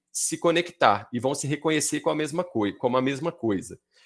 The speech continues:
Em Belo Horizonte, essa mesma coisa vai ganhar o nome de futebol de várzea. E o que que, e o que que seria essa conexão, né? É, que, o que que conectaria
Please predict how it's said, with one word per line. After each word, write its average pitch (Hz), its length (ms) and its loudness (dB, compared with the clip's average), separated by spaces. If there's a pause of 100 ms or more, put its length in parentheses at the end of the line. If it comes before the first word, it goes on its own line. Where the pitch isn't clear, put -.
(160)
Em 185 100 2
Belo 196 180 4
Horizonte, 135 460 0
essa 120 160 -2
mesma 143 300 0
coisa 147 480 0
vai 143 140 2
ganhar 135 260 2
o 151 100 2
nome 131 320 0
de 127 120 -12
futebol 123 360 0
de 131 120 -2
várzea. 98 500 0 (760)
E - 100 0
o 233 60 2
que 262 140 4
que, 247 240 0
e 196 160 -4
o 226 60 -4
que 285 100 0
que 277 80 -2
seria 190 240 6
essa - 160 2
conexão, 104 640 0 (220)
né? 156 340 0
É, 98 540 2 (240)
que, 196 160 2
o 165 80 2
que 196 140 -2
que - 140 -8
conectaria 180 680 4